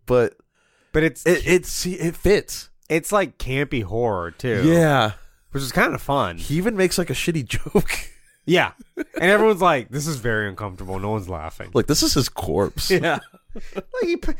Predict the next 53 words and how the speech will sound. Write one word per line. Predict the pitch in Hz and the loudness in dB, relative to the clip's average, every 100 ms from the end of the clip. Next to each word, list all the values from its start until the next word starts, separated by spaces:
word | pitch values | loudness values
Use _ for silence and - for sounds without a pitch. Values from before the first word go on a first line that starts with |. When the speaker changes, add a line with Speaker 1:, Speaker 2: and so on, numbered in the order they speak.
| - | -6
Speaker 2:
someone | - 381 453 494 - | -10 -6 2 2 2
put, | 269 - | -2 0
like, | 226 | -2
a | 170 | -2
server | - - 202 349 165 143 123 | -4 -2 2 2 4 4 2
in | - 160 | 0 0
his | 151 - | 0 -2
fucking, | - 185 - 139 | 0 0 0 -6
like, | 120 107 101 | -4 -6 -8
jawbone, | - 120 151 294 120 110 113 160 127 135 | -4 0 2 2 2 0 2 0 0 0
<laughs> | |
you | 135 139 | 0 0
know, | 131 135 247 - - - | 2 0 -2 -8 -18 -12
to | - | -4
make | 214 220 | 0 2
his | 190 139 | 0 -2
mouth | 127 165 277 - | 2 2 2 0
move. | 117 - 131 104 107 - - _ _ _ _ _ _ - _ _ | -2 0 -2 -4 -8 -10 -10 _ _ _ _ _ _ -20 _ _
Speaker 1:
Uh. | 311 226 185 170 123 107 - - - - - | -4 2 4 6 4 0 -14 -20 -20 -20 -4
Speaker 2:
Yeah, | 226 226 | 2 2
no, | 170 180 | 2 2
I | 131 | 2
thought | 170 | 2
it | 143 | -2
was | 107 | -2
fun. | - 113 92 | -4 -2 -2
Don't | 101 | -4
get | 117 | -4
me | 107 | -2
wrong, | 107 117 104 | 2 2 0
but | 98 | -2
it | 104 | -2
was, | 110 | -2
it | 120 | -2
was | 143 113 | -2 -2
a | 104 101 | -6 -8
su-, | 123 - | -10 2
Speaker 1:
It | 165 | 4
was | 220 247 | 6 4
uncom-, | |
Speaker 2:
surprise. | 214 120 131 156 120 | 2 4 4 4 6
Speaker 1:
it, | 160 175 139 | 4 4 4
it | |
was, | 170 160 151 | 4 2 0
like, | 175 | -4
campy | - 175 208 226 | 0 0 0 0
but | 165 | 0
uncomfortable | 151 135 143 147 143 | -2 -2 -6 -4 -4
at | 139 | -4
the | |
same | 127 139 123 | -4 -4 -2
time. | 107 110 | -2 0
Speaker 2:
Yeah. | 107 123 160 151 104 95 | -2 -4 -4 -4 -6 -8